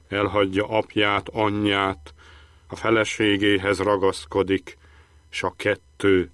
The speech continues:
egy test lesz. Az idézet után Jézus kijelenti: "Amit Isten egybekötött,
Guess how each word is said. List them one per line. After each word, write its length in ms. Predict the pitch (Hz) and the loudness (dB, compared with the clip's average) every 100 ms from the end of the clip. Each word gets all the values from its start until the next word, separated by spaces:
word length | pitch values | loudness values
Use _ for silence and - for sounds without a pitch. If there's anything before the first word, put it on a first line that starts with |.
| - | -4
egy 400 | 107 98 - - | -2 -2 -4 -12
test 480 | - 98 - - - | -4 -2 -2 -10 -12
lesz. 520 | - 92 82 - - - _ _ - - - - _ _ _ - - _ _ _ _ - - _ _ - _ _ - _ _ | -6 -6 -6 -10 -14 -16 _ _ -20 -20 -20 -20 _ _ _ -20 -20 _ _ _ _ -20 -20 _ _ -20 _ _ -20 _ _
Az 160 | - | -4
idézet 420 | 180 202 110 107 117 | 0 2 4 2 0
után 540 | 120 113 113 175 180 - - | -2 0 2 0 -2 -8 -10
Jézus 480 | 95 98 101 127 - - | 0 0 2 0 0 -8
kijelenti: 760 | - 95 92 92 90 90 92 - _ _ - - - - _ _ | -4 0 0 0 -4 -4 -4 -4 _ _ -20 -20 -20 -20 _ _
"Amit 280 | 202 156 120 | 2 2 2
Isten 360 | 120 - 104 | 0 2 0
egybekötött, 1040 | 113 160 120 110 110 - 98 - - - | 2 2 2 2 0 2 0 0 -10 -20